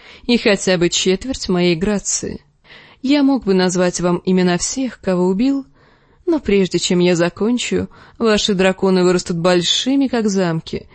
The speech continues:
стены Юнкая рассыплются в желтую пыль, а зима пройдет и настанет снова». Дэнни засмеялась.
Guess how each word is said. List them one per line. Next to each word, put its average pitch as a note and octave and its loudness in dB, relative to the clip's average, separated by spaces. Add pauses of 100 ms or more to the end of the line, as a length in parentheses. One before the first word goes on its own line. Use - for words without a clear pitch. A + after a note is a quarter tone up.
(180)
стены F3+ 0
Юнкая F3 2
рассыплются F3 -2
в E3 -10
желтую E3+ 0
пыль, B3 -4 (520)
а G3+ 2
зима G3+ 2
пройдет G#3+ 0
и A#3+ 0
настанет F#3+ -2
снова». A3+ -4 (840)
Дэнни F3+ 2
засмеялась. E3 -4